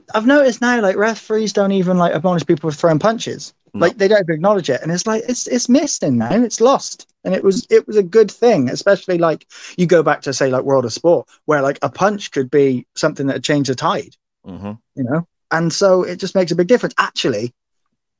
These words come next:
Speaker 1: so I know I'm going on random tangents, but I remember
Speaker 2: No, carry on. That's
Speaker 1: um,
Speaker 2: what people wanna hear.
Speaker 1: It was a s-, it was a SmackDown, uh, two thousand and three. Uh,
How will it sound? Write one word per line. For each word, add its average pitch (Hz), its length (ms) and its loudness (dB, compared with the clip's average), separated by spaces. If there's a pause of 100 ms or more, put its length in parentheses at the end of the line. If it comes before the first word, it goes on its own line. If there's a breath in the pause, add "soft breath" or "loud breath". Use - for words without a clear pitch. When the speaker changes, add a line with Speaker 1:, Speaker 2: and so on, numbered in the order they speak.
(120)
Speaker 1:
so - 160 0
I 139 120 2
know 151 180 2
I'm 139 140 0
going 139 240 0
on 123 380 -4
random 135 360 -2
tangents, 139 380 -6
but 131 120 -8
I 143 40 -2
remember 151 420 2
Speaker 2:
No, 175 180 0
carry 117 260 -2
on. 160 80 0
That's 139 100 0
Speaker 1:
um, 135 60 -2
Speaker 2:
what - 80 -2
people 117 180 -4
wanna 113 160 0
hear. 151 200 -4 (760)
Speaker 1:
It 165 80 4
was 165 120 2
a - 20 0
s-, - 500 -4
it 170 120 0
was 165 120 2
a 170 80 2
SmackDown, 135 1000 -2 (320)
uh, 135 320 0
two 170 200 -2
thousand 147 380 0
and 127 100 -2
three. 113 500 -2 (580)
Uh, 139 240 0